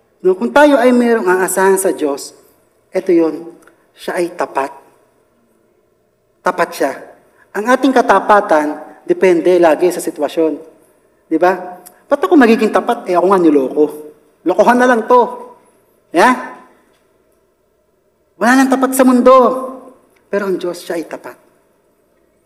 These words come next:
Kahit na pangit ang ginawa mo. Sabi nga sa Biblia, pinapaulan ng Diyos para sa masama at mabuti. No, ang ulan ay hindi lang para sa ating mga Kristiyano,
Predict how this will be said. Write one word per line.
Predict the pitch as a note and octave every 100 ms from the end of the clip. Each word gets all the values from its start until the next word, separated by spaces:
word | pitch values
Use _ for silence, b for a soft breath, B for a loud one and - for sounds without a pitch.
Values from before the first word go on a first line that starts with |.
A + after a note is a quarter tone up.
| _ _
Kahit | E3 F#3 F#3
na | F3 F3 E3+ - -
pangit | G3+ G#3 G#3+
ang | G3+ E3+
ginawa | E3 D#3 D#3 D3+
mo. | C#3+ C#3 - - b b _
Sabi | B3 B3 B3
nga |
sa | A3 G#3
Biblia, | F#3 F3 F3 E3 -
pinapaulan | A#3 B3 A#3 A3 A3 G#3
ng | F#3
Diyos | F3+ F3+ F3+ B B -
para | G#3
sa | G3 G3
masama | F#3 F#3 F3+ F#3 E3+
at | E3+
mabuti. | D3+ C#3+ C#3+ D#3+ D3 - _ _ _ _ _ _
No, | - G3
ang | A#3+
ulan | A#3+ A#3+
ay | B3 A3
hindi | A3
lang | A3+ A3
para | G#3+ G#3
sa | G#3 G3
ating | G#3+
mga | G3+ G3
Kristiyano, | G3 - F3 F3 F#3